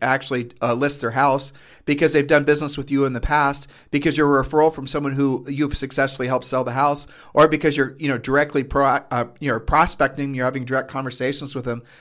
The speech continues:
about solving their problem. So unlike, and this is the thing that you guys gotta be clear about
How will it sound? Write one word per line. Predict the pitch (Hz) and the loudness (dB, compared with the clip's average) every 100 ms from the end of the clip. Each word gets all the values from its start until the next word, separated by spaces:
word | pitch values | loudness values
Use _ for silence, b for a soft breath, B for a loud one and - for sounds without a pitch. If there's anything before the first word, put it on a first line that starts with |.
| - | -6
about | 131 123 - | 0 0 2
solving | 135 135 131 | 0 0 -4
their | 120 | -6
problem. | 135 143 147 123 139 b b | -2 -2 -2 -6 -12 b b
So | - 160 160 | 2 4 4
unlike, | 185 240 240 185 165 - | 2 0 2 0 0 -4
and | 143 | -4
this | 180 220 | -4 -4
is | 220 | -4
the | |
thing | 208 202 180 | -2 -2 -2
that | 139 | -2
you | |
guys | 147 135 | -2 0
gotta | 139 135 | -2 -4
be | 123 | -6
clear | - 120 | -4 -4
about | 110 87 - | -2 -6 -8